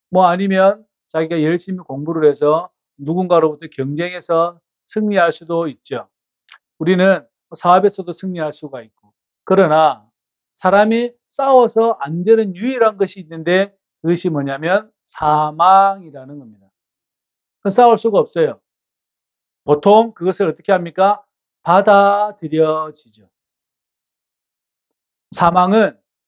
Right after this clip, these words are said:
죽음은 그냥 받아들여지는 거예요. "아, 그렇구나. 모든 사람이 한 길로 가는구나." 우리나라 민요처럼, 그죠? 음, 어, "절세미인이 어-,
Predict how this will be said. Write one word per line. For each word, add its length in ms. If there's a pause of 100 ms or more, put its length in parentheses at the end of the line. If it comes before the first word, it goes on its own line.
(240)
죽음은 640
그냥 300
받아들여지는 920
거예요. 240 (680)
"아, 240
그렇구나. 920 (560)
모든 240
사람이 380
한 200
길로 240
가는구나." 800 (720)
우리나라 440
민요처럼, 720
그죠? 420 (420)
음, 280 (640)
어, 400 (260)
"절세미인이 760
어-, 200